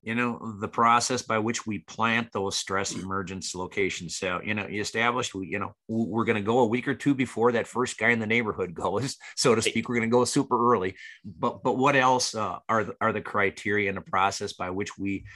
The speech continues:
Speaker 1: plant those locations?
Speaker 2: Yeah. So typically what they're looking for is lighter ground, sandier ground. Um, and there's two benefits to that, that I can think of off the top of my head. Number one is you can get on that ground earlier,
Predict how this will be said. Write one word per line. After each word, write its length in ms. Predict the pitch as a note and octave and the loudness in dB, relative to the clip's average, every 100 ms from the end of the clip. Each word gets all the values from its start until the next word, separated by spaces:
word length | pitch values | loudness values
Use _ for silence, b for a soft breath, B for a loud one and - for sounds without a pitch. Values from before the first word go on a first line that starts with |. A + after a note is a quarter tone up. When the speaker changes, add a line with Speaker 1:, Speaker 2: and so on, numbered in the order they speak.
| B | B
Speaker 1:
plant 240 | A#2+ A2 G#2+ | -2 -2 -2
those 200 | F2+ F2 | -8 -8
locations? 680 | E2 - - - - - - _ _ _ _ _ _ - | -10 -10 -10 -10 -12 -20 -20 _ _ _ _ _ _ -2
Speaker 2:
Yeah. 180 | G2+ | 0
So 600 | - - C#3 C3 B2 A2 _ _ _ - | 2 6 8 8 6 2 _ _ _ -2
typically 420 | E3+ E3 - F3 | 0 0 4 6
what 220 | C#3+ C#3 | 6 4
they're 160 | C3 A2+ | 2 2
looking 320 | G#2+ A#2 G#2 | -2 -2 -4
for 400 | - F#2+ G2 F#2+ | 0 0 2 0
is 400 | G2 F#2 - - | -2 0 -2 -2
lighter 340 | G2+ G2+ G2+ | -4 -2 -2
ground, 420 | G2+ F#2+ E2 E2 E2 | -2 -4 -6 -6 -4
sandier 500 | - G#2+ G#2 G2+ F#2+ | -2 0 2 2 0
ground. 440 | E2 E2 D#2+ E2 _ b b b _ | -4 -4 -6 -12 _ b b b _
Um, 520 | - F2 F2 E2+ E2+ - _ | -6 -4 -2 -4 -8 -12 _
and 400 | G2 F#2 F2 F2 - _ _ - - _ _ _ _ _ | -4 -2 -2 -4 -10 _ _ -20 -20 _ _ _ _ _
there's 340 | - G#2 - - | 0 0 0 -2
two 180 | - E3 | 2 4
benefits 420 | A2 G2 - - | 4 0 -2 -4
to 100 | F#2 | -2
that, 260 | D#2 E2+ - | -2 -4 -2
that 100 | F2+ | 0
I 120 | A2+ | 0
can 140 | E2 | -2
think 160 | G2 F2+ | -8 -6
of 80 | F2+ | -6
off 120 | F#2 | -4
the 80 | - | -6
top 160 | D#2+ | -6
of 60 | E2+ | -4
my 40 | |
head. 160 | F2 F2 | -2 0
Number 220 | G#2+ F#2+ | 0 2
one 280 | C3+ A#2+ F#2+ | 4 4 4
is 140 | F2+ | 0
you 80 | A2 | -2
can 140 | A#2 | 0
get 100 | G#2 | 0
on 120 | F#2+ F2+ | 0 0
that 160 | D#2+ | -4
ground 280 | G2 F2 E2 - | -4 -6 -6 0
earlier, 460 | A2 C#2 C#2 G2+ | 0 0 -8 -10